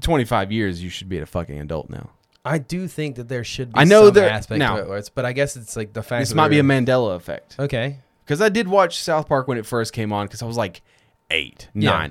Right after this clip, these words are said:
Speaker 1: whatever, and I was like, "Oh, the fucking cool thing, yo, with fucking South
Speaker 2: No,
Speaker 1: Park,
Speaker 2: my,
Speaker 1: they
Speaker 2: my parents
Speaker 1: curse and
Speaker 2: let me
Speaker 1: shit."
Speaker 2: watch it, yeah.
Speaker 1: Right. So,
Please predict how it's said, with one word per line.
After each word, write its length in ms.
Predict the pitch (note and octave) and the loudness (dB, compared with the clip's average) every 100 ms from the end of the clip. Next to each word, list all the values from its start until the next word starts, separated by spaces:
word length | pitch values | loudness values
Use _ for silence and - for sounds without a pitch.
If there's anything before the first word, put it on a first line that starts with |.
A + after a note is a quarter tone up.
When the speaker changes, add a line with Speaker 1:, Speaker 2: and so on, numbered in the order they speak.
| G2+ | -4
Speaker 1:
whatever, 260 | G#2+ F#2+ F2+ | -2 -2 -4
and 80 | |
I 60 | G#2 | -6
was 120 | A2 | -6
like, 160 | G#2 - | -8 -6
"Oh, 240 | B2+ A2 G#2 | -4 -2 -2
the 140 | A2+ | -4
fucking 400 | - B2 - A2 | -2 -2 -2 -6
cool 320 | - C3+ A#2+ | -4 -2 -2
thing, 260 | A#2 A#2+ C#3 | -4 -6 -4
yo, 280 | D#3+ C3+ C#3+ | -6 -6 -6
with 200 | C#3+ B2+ | -6 -4
fucking 280 | B2+ B2+ A#2 | -6 -6 -4
South 240 | C3 A#2+ | -2 -2
Speaker 2:
No, 80 | G#2+ | -2
Speaker 1:
Park, 100 | A2 | -2
Speaker 2:
my, 60 | A#2+ | -2
Speaker 1:
they 60 | |
Speaker 2:
my 20 | |
parents 340 | A#2+ C3 B2+ A2+ | -2 0 2 0
Speaker 1:
curse 120 | G2+ | -4
and 100 | F#2+ | -6
Speaker 2:
let 80 | F#2 | -6
me 60 | F#2 | -6
Speaker 1:
shit." 40 | |
Speaker 2:
watch 300 | F#2 F2+ - | -8 -10 -12
it, 160 | G2+ F#2+ | -12 -4
yeah. 60 | |
Speaker 1:
Right. 200 | G2+ F2 - - _ | -4 -4 -10 -20 _
So, 460 | - G#3 F#3+ F#3 | -4 2 2 0